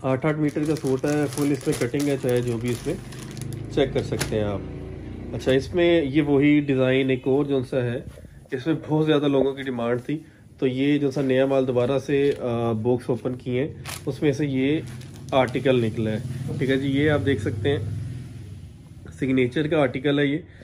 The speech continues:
जिसमें माशाल्लाह signature सबसे ज़्यादा हमारी जो सी वो sale हुई है। अ, sorry, ब्रीजे क्लासिक loan, Classic जो सी है, सबसे ज़्यादा हमारी sale हुई है इसमें। ये आप check कर सकते हैं, नब्बे सत्तर इसकी base है, ये check करें जी।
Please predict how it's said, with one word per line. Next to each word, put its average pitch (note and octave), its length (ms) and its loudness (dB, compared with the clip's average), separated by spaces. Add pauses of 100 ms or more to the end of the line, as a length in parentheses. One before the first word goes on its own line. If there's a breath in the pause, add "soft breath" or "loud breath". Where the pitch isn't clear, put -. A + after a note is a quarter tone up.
(240 loud breath)
जिसमें C3 340 0
माशाल्लाह D3 360 4
signature C3+ 440 0
सबसे - 360 -4
ज़्यादा C3 240 2
हमारी B2 260 0
जो A#2 120 -2
सी B2+ 140 -8
वो B2 80 -4
sale A#2 260 -4
हुई A#2+ 120 -2
है। C3 160 -2
अ, A#2 680 -2
sorry, C3+ 340 -2
ब्रीजे B2+ 300 -2
क्लासिक C3 480 -2
loan, G2+ 220 -4 (500 soft breath)
Classic C#3 400 0
जो D3+ 120 4
सी C#3+ 100 -2
है, D#3 80 2
सबसे D#3 260 -4
ज़्यादा C3 220 2
हमारी A#2+ 300 -2 (500 soft breath)
sale C3 220 2
हुई G#2+ 160 0
है G#2 100 0
इसमें। G#2+ 220 -6
ये A2 100 -2
आप A2 100 -2
check C3 200 -8
कर C#3 100 -4
सकते - 320 -6
हैं, C3+ 180 0
नब्बे A#2 260 -2
सत्तर A2+ 280 -4
इसकी A2 260 -8
base A2+ 380 -2
है, C#3 140 -4 (640 loud breath)
ये G#2 180 -6
check G#2+ 260 -8
करें F#2+ 240 -8
जी। - 140 -18